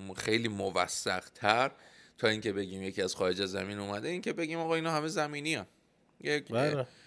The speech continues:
Speaker 1: مثل اینکه الانم با عقل جور در میاد و شواهدی هست که گروه‌هایی هستن، حتی در بین مردم، حتی حاکمیت نفوذ دارن، دارن زندگی می‌کنن،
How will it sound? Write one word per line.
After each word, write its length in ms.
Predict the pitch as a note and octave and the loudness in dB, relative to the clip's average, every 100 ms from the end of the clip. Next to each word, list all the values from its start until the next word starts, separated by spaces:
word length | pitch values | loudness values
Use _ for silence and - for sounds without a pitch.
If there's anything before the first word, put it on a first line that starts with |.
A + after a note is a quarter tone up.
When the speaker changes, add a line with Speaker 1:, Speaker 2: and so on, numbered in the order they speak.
| - - | -20 -10
Speaker 1:
مثل 300 | A#2 D3+ E3+ | 0 2 6
اینکه 300 | E3 E3 C#3+ | 4 4 2
الانم 300 | C3 C#3 C#3+ | 2 0 0
با 160 | C3 A#2+ | 4 6
عقل 200 | C3 B2+ | 4 2
جور 180 | C3+ | 0
در 160 | C3 A#2+ | 2 2
میاد 180 | A2 G#2+ | 0 0
و 60 | |
شواهدی 460 | G#2+ G#2+ G#2+ A#2 A2 | 2 2 4 4 4
هست 200 | G#2+ - | 2 0
که 80 | G2 | -8
گروه‌هایی 640 | F2+ G#2 G2+ G2 A#2 C3 | -2 0 2 2 2 2
هستن، 560 | D3 C3+ - C#3+ C#3 D#3 _ _ _ _ _ _ _ _ | 2 0 0 -2 -4 -8 _ _ _ _ _ _ _ _
حتی 760 | - A#2 - A#2+ G#2+ A2 G#2+ G#2 | 2 2 4 4 6 6 4 4
در 220 | G#2+ F#2+ | 4 4
بین 280 | F#2 G#2+ A2 | 4 2 2
مردم، 520 | G2+ F#2 F#2 F#2 A2+ | 0 0 0 -2 -2
حتی 220 | G#2 - | -2 2
حاکمیت 640 | F#2+ E2+ - F#2 F#2+ G2+ F2+ | 4 4 2 -4 0 0 0
نفوذ 420 | F#2 - C#3+ F#3 | -6 -4 -4 0
دارن، 300 | D3 C3+ C3+ | -2 -2 -2
دارن 200 | A#2 A#2 | -2 -2
زندگی 440 | G#2+ G2+ G2 G2+ | -4 -6 -6 -6
می‌کنن، 480 | D3 D#3+ D#3 D#3 D#3 | -8 -8 -8 -8 -10